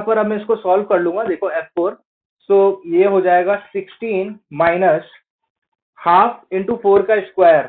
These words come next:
फ़ोर का square sixteen, sixteen two जा eight, so f of four, f of four मेरा आया एट, ठीक है, ठीक है।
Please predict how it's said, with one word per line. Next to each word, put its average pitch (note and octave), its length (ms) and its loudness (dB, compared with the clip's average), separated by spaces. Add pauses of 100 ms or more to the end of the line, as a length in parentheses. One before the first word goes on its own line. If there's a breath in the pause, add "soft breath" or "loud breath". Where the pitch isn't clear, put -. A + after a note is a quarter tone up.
(100)
फ़ोर F3 160 0
का G#3 160 0
square G3 300 0
sixteen, G#3+ 420 -8
sixteen G3 380 -8
two F#3 120 -2
जा G3+ 80 0 (120)
eight, B2 180 -8 (720)
so G3 100 0 (120)
f E3+ 160 2
of G#3+ 220 2
four, D3 180 0 (680)
f D#3+ 200 -2
of G3 260 -2
four F#3 200 2
मेरा E3+ 340 -2
आया D#3 200 0 (200)
एट, A2+ 180 -14 (380)
ठीक C3 160 -8
है, B3 80 -2 (760)
ठीक A2+ 200 -14
है। - 60 -20